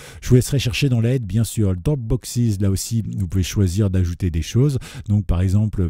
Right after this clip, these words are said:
pour, euh, pour musique, par exemple, ici, vous pouvez choisir, euh, ce que vous voulez. Tiens, on va mettre, hop, ceci, voilà, vous pouvez choisir, euh, tout plein d'informations. On reviendra aussi là-dessus, et puis l'aide est très complète là-dessus. Les switchers G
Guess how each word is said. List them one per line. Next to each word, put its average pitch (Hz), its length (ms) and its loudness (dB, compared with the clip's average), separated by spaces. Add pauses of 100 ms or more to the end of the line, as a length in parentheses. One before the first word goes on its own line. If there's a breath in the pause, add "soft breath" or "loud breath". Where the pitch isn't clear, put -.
pour, 92 260 0
euh, 80 800 0 (360)
pour 82 140 0
musique, 98 540 2
par 82 200 -4
exemple, 117 640 0
ici, 92 280 -4
vous 92 60 -2
pouvez 90 140 -4
choisir, 90 440 0 (320 loud breath)
euh, 82 200 0
ce - 120 -8
que 107 100 -2
vous 85 80 0
voulez. 80 320 -2
Tiens, 85 200 -2
on 82 120 0
va 71 140 -2
mettre, 82 320 -4
hop, 107 160 -4
ceci, 120 600 -2
voilà, 95 380 0
vous 104 60 -2
pouvez 78 180 -10
choisir, 82 520 -2
euh, 73 180 -2 (400 loud breath)
tout 170 100 6
plein 135 240 2
d'informations. 110 720 0
On - 20 0
reviendra 104 400 0
aussi 131 400 0
là-dessus, 113 380 -2
et 123 40 4
puis 110 160 0
l'aide 113 220 0
est 101 100 -6
très 139 140 -2
complète 113 460 0
là-dessus. 165 320 0 (260 loud breath)
Les 120 100 2
switchers 190 680 0 (140)
G 120 400 -2